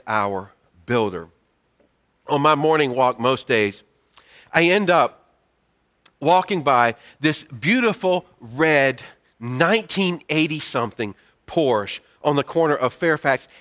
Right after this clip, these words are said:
and I believe it's on the corner of Fairfax and Princess. I think it is a nineteen eighty-six model. I told you I love old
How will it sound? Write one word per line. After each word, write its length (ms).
and 100
I 60
believe 320
it's 140
on 80
the 60
corner 260
of 60
Fairfax 640
and 220
Princess. 680
I 100
think 540
it 100
is 100
a 60
nineteen 520
eighty-six 800
model. 460
I 100
told 300
you 120
I 140
love 420
old 400